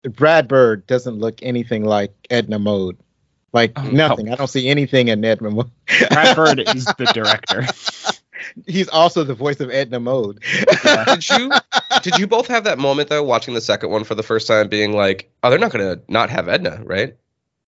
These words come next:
Speaker 3: Like, I thought
Speaker 1: I
Speaker 3: they just weren't gonna have Edna for a minute. And I was like,
Speaker 2: I,
Speaker 3: "That's"
Speaker 2: I knew Edna was gonna show up.
Speaker 3: Okay.
Speaker 2: But I, I, I know how movies work. I know
Speaker 3: Okay.
Speaker 2: Uh, the fan favorite, yeah, of course she's gonna show up.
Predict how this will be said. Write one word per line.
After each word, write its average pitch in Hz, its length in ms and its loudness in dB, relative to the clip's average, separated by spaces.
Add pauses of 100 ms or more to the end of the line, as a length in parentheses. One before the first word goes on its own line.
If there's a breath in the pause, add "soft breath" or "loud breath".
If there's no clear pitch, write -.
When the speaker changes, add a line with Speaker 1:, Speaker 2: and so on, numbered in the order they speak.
(520)
Speaker 3:
Like, 117 100 0
I 139 60 2
thought 139 160 2
Speaker 1:
I - 40 0
Speaker 3:
they 131 100 2
just 117 200 -6
weren't 117 300 -2
gonna 113 160 -2
have 107 200 0
Edna 90 320 -4
for 95 220 -4
a 90 40 -4
minute. 85 400 -8
And 107 80 -4
I 101 40 2
was 98 140 -2
like, 110 140 4
Speaker 2:
I, 160 120 2
Speaker 3:
"That's" - 280 0
Speaker 2:
I 151 100 0
knew 147 220 -4
Edna 101 240 -6
was 98 140 -12
gonna 101 160 -12
show 92 180 -8
up. 92 140 -2
Speaker 3:
Okay. - 100 0 (200)
Speaker 2:
But 120 40 -12
I, 151 240 0
I, 156 200 0 (100)
I 160 140 0
know 131 140 2
how 113 120 -6
movies 80 380 -12
work. 69 280 -14
I 120 120 -2
know 113 160 -4 (100)
Speaker 3:
Okay. 92 80 -12 (340)
Speaker 2:
Uh, 139 300 0
the 139 100 0
fan 147 300 2
favorite, 139 440 0
yeah, 127 140 2
of 98 80 -4
course 107 180 -4
she's - 160 -12
gonna 85 140 -8
show 87 200 -8
up. 85 160 -10